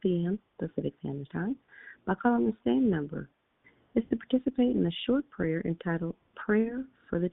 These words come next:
Children. It is a new call that we have held every Wednesday evening for those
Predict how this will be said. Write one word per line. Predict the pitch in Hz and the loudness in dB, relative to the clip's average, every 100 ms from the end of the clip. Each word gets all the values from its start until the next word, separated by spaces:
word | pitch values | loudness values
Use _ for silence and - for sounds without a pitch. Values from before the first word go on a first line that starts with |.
| - | 0
Children. | 160 147 160 170 - _ _ _ _ _ _ _ _ - - | 0 -2 -6 -10 -14 _ _ _ _ _ _ _ _ -20 -4
It | 247 | 4
is | 233 | 6
a | 226 | 6
new | 208 247 311 | 8 8 6
call | - 175 147 147 - - - _ | 4 -2 -2 -2 -6 -14 -20 _
that | 175 160 | 0 2
we | 170 | 4
have | 160 160 - | 2 0 -4
held | 165 156 - | -4 -2 -2
every | 190 220 | 2 2
Wednesday | 175 160 - - | 0 -2 -2 -2
evening | 147 143 151 151 | -2 -4 -6 -4
for | 170 | -2
those | 170 208 | 0 0